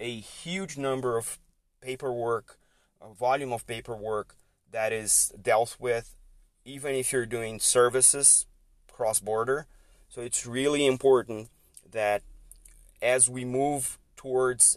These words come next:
a blockchain-based economy altogether, we see this, uh, being interoperable or integrated across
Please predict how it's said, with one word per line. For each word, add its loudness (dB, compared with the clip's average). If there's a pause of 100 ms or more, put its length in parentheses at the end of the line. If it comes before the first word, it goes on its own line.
a -6
blockchain-based -2 (260)
economy -4
altogether, 2 (540)
we -4
see 4
this, 4 (560)
uh, -8
being -2 (1040)
interoperable 2 (240)
or 0
integrated 2
across 0